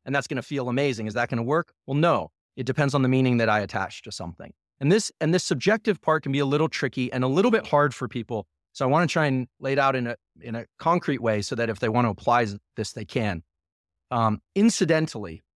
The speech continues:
or not so incidentally, I should say, when you look at communities of very high performers, and I'm fortunate enough to do some consulting with some people from special forces communities and so forth,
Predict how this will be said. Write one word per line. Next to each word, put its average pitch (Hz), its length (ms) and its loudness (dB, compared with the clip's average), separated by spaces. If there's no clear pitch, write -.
or 104 140 -8
not 131 260 0
so 120 140 -4
incidentally, 95 560 -8
I 92 40 -8
should 98 200 -10
say, 101 260 -2
when 143 140 2
you 156 120 4
look 208 220 2
at 214 100 0
communities 156 640 2
of 110 100 -6
very 131 380 2
high 120 220 0
performers, 107 680 -6
and 101 120 -8
I'm 104 100 -2
fortunate 127 320 0
enough 117 220 2
to 110 100 -8
do 104 140 -4
some 113 120 -6
consulting 107 460 -2
with 98 120 -4
some 95 180 -6
people 120 160 -2
from 110 160 -2
special - 320 -4
forces 170 300 0
communities 139 400 2
and 113 100 -2
so 120 160 0
forth, 110 300 0